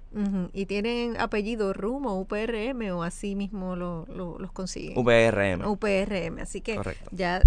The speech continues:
Speaker 1: ya saben, este, les hemos dicho tres cosas interesantes que, entre las que hacen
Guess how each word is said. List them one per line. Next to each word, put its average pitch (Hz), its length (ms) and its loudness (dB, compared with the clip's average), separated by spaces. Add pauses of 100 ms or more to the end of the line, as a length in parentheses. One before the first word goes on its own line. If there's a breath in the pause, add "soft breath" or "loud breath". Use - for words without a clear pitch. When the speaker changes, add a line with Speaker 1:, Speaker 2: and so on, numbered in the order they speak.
Speaker 1:
ya 190 160 8
saben, 311 300 -2
este, 208 480 -4
les 202 360 0
hemos 226 280 -2
dicho 311 280 -2
tres 240 220 2
cosas 302 360 0
interesantes 240 880 -2
que, 185 840 -2 (120)
entre 208 320 -2
las 196 120 0
que 202 200 0
hacen 226 380 0